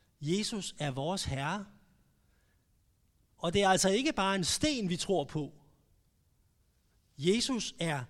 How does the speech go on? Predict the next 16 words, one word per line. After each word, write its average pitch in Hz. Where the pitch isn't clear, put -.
levende 180
og 160
virkende, 233
og 165
han 190
virker 190
med 220
i 202
alt, 190
hvad 175
vi 156
gør. 147
Og 165
han 190
interesserer 208
sig 170